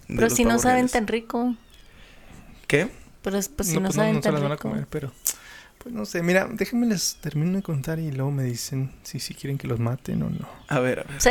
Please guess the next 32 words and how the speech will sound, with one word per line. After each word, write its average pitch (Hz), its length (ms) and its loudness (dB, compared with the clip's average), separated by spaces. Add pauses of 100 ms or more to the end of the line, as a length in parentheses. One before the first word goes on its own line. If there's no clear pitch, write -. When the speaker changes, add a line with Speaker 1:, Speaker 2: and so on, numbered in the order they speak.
(140)
Speaker 3:
Porque 240 340 6
pobrecitos. 156 680 -4
Speaker 2:
No 180 60 -10
te - 120 -18
creas. 170 420 -12
Speaker 3:
Los 240 160 4
pavos 208 260 6
reales 233 320 4
ferales 190 560 2 (180)
prácticamente 147 640 2
no 139 140 4
se 147 140 2
han 143 80 4
estudiado 135 440 2
en 127 160 0
América 123 400 0
del 120 160 4
Norte. 190 320 0 (400)
Incluso 165 600 2
la 147 260 -2
base 139 300 0
de 165 120 2
datos 139 300 2
de 139 100 -4
Cornell 135 500 4
Lab 139 240 2 (540)
of 135 240 6
Ornithology 160 1000 2
Birds 139 360 2 (100)
of 139 220 0
North 147 260 2
America 143 540 2